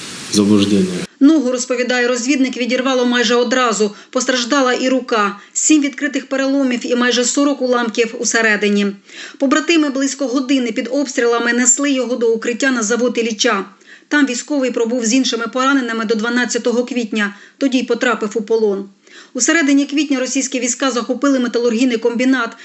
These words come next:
Speaker 2: який обороняли морпіхи разом з іншими підрозділами оборони Маріуполя.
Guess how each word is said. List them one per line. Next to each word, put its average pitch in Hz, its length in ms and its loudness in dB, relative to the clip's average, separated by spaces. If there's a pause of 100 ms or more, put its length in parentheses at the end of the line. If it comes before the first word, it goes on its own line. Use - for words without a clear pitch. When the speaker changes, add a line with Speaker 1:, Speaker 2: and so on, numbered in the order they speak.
(120)
Speaker 2:
який 226 220 0
обороняли 247 500 0
морпіхи 233 580 0 (220)
разом 226 400 -2
з 202 60 -2
іншими 233 320 -2
підрозділами 226 600 0
оборони 220 420 0
Маріуполя. 208 680 0